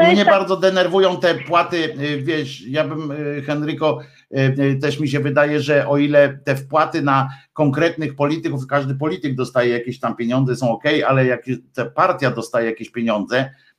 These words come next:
Speaker 2: no to to mi się nie podoba, nie? Bo,
Speaker 1: No
Speaker 2: bo
Speaker 1: tak, ale, ale wiesz, te partie są po prostu źle, y, u nas takie dziwaczne partie są po prostu. No,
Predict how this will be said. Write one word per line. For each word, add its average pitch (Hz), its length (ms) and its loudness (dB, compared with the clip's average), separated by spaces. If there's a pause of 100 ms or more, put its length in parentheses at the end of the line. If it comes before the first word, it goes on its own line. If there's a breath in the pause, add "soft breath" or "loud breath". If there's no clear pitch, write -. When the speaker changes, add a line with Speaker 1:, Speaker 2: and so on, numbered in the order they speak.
Speaker 2:
no 156 100 -2
to 175 100 0
to 175 160 2
mi 160 100 2
się 147 120 0
nie 147 120 4
podoba, 107 500 2
nie? 123 200 4 (120)
Bo, 127 360 2
Speaker 1:
No - 100 6
Speaker 2:
bo - 100 6
Speaker 1:
tak, 381 260 2
ale, 302 180 2 (160)
ale 320 160 0
wiesz, 262 300 0
te 330 160 0
partie 294 340 0
są 359 160 -10
po 359 180 -2
prostu 330 320 -4
źle, 311 240 -6 (420 soft breath)
y, 294 60 -4 (920 loud breath)
u 349 100 4
nas 415 200 4 (100)
takie 359 400 0
dziwaczne 339 680 0
partie 294 440 -2
są 523 300 0
po 302 120 4
prostu. 202 600 -4 (400 soft breath)
No, 311 180 6